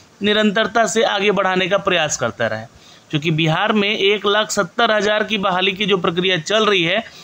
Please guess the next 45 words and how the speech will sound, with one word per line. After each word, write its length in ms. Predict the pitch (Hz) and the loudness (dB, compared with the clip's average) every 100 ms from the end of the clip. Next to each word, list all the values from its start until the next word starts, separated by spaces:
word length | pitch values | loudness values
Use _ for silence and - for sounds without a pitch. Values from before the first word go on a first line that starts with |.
| - - | -20 -6
वो 140 | 180 233 | 0 2
हमेशा 460 | 208 214 220 247 | 4 2 2 0
से 140 | 240 233 | 0 2
विवादों 380 | 220 202 190 190 | 2 2 2 2
में 120 | 160 | 2
रहा 220 | 135 120 | 2 -2
है। 120 | 110 113 | -4 -4
यानी 220 | 147 151 | -2 0
कि 60 | 156 | -2
जब 180 | 160 185 | -2 -2
से 140 | 160 | -2
notification 800 | 220 190 180 202 190 180 202 208 180 | 0 2 0 -2 -4 -4 -2 -2 -2
आया 240 | 160 196 | -2 -2
है, 180 | 202 190 | 0 -2
इसका 280 | 170 - 214 233 - - - - | -2 -2 -4 -6 -14 -20 -12 -2
form 240 | 180 196 | 2 4
भरना 280 | 185 180 180 170 156 - | 2 2 0 -4 -6 -4
शुरू 240 | 180 226 | 0 4
हुआ 200 | 226 208 | 4 4
है, 120 | 196 | 0
तब 220 | - 220 170 | -2 -2 -2
से 220 | 151 110 - - - - - | -2 -6 -8 -20 -20 -8 -2
हर 180 | 247 233 190 165 | 0 0 -4 -4
बार 240 | 185 214 214 | -2 0 0
कुछ 260 | 226 214 | -2 -2
ना 80 | 220 | 0
कुछ, 220 | 208 214 | 0 -2
हर 220 | 165 202 | 0 0
हफ्ते 320 | 190 190 - 233 | 0 0 0 0
अगर 180 | 214 202 | 2 0
मैं 180 | 202 | 0
कहूँ 280 | 180 185 220 226 - - - | 0 2 2 0 -10 -16 -2
तो 200 | 196 208 | 0 2
हमारे 460 | 180 175 180 185 196 | 2 2 2 2 2
माननीय 360 | 180 175 190 196 | 2 2 2 0
अतुल 240 | 180 185 | 0 -2
प्रसाद 280 | 175 180 185 | -2 0 0
जी, 100 | 196 | 0
जो 140 | 190 | 0
कि 120 | 180 196 | 0 -2
यहाँ 140 | 175 | -2
पे 100 | 175 | -2
अध्यक्ष 280 | 151 185 190 | 0 -2 0
महोदय 300 | 165 160 165 | 2 2 2
हैं, 220 | 170 214 | 0 -2